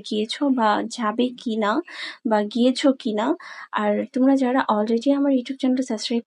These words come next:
করেছো, তোমাদের অসংখ্য ধন্যবাদ। আর যারা এখন পর্যন্ত আমার YouTube চ্যানেল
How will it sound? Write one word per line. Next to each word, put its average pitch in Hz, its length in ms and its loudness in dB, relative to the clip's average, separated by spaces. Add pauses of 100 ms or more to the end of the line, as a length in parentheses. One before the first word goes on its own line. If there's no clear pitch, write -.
করেছো, 233 360 0 (140)
তোমাদের 220 320 0 (180)
অসংখ্য 247 380 -2 (140)
ধন্যবাদ। 226 400 0 (300)
আর 220 60 0 (140)
যারা 208 260 2 (580)
এখন 254 180 0 (100)
পর্যন্ত 285 280 2 (120)
আমার 247 140 2 (120)
YouTube 220 280 -4
চ্যানেল 226 240 0